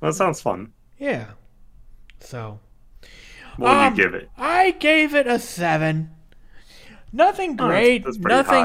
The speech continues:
Speaker 1: high.
Speaker 2: bad. Just more or less, I enjoyed the show, and they did a good job, especially in the last couple episodes, of building up to, like, the finality of the season, where it's like, "Hey, I actually kinda give a shit and wanna see what happens now."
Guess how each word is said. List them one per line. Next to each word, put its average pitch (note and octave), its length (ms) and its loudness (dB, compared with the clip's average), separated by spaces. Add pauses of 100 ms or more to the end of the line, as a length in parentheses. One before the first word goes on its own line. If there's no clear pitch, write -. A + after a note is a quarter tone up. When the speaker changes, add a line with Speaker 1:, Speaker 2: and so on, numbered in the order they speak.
Speaker 1:
high. F3 60 -6
Speaker 2:
bad. F#3 920 -2
Just B3 220 -2
more E4+ 220 4
or F4 40 6
less, D4 240 4
I G3+ 160 0
enjoyed B3+ 460 0
the C#4 100 -4
show, D#3 480 -4 (180)
and E4 360 2
they A4+ 120 4
did A4 240 6
a - 40 -12
good C4 260 4
job, E3+ 600 4 (460)
especially D#4 500 2
in D#4 60 0
the A#3+ 80 2
last F#3 500 0
couple F#3 260 -2
episodes, E3+ 760 -2 (400)
of D#3 260 0
building G#3+ 380 8
up D#3+ 300 0
to, E3+ 80 -4
like, D3 260 -2
the C#3 80 -4
finality C3 640 -4
of B2 100 -10
the A#2 80 -10
season, A#2+ 580 -10 (560)
where E3+ 120 -2
it's F3 100 -2
like, F#3+ 140 -2
"Hey, D#4+ 260 8
I G3+ 120 4
actually C#4+ 320 0
kinda G#3 160 -6
give E4 180 -2
a A3 60 0
shit E3 240 -8
and E3+ 60 -12
wanna G3+ 140 -8
see C4+ 120 -8
what C4+ 80 -2
happens B3 360 -6
now." A3 380 -14